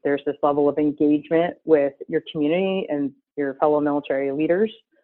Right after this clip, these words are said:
And so they translate no matter what you're doing, whether you're a cadet trying to follow the rules in academia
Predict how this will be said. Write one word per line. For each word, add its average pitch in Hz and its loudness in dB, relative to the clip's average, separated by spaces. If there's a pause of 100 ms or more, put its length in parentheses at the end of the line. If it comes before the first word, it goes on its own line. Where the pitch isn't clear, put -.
(160)
And 160 0
so 165 8 (560)
they 185 8
translate 233 4
no 170 2
matter 160 8
what 175 4
you're 151 -4
doing, - -8
whether 156 4
you're 147 4
a 143 -2
cadet 165 4 (320)
trying 147 -2
to 147 -8
follow 156 8
the 151 4
rules 160 10
in 156 -2
academia 165 2